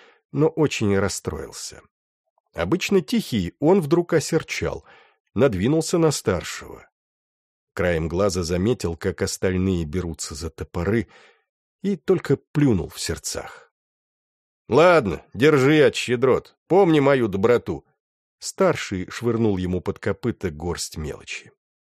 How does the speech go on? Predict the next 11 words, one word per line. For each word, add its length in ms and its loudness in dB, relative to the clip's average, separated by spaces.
«Вернуться 560 0
в 80 -16
табор», — 520 0
с 100 -10
горечью 500 -6
думал 320 -6
Китоврас, 640 -2
выбираясь 580 -2
на 120 -8
тракт. 480 -14
«Хватит, 640 0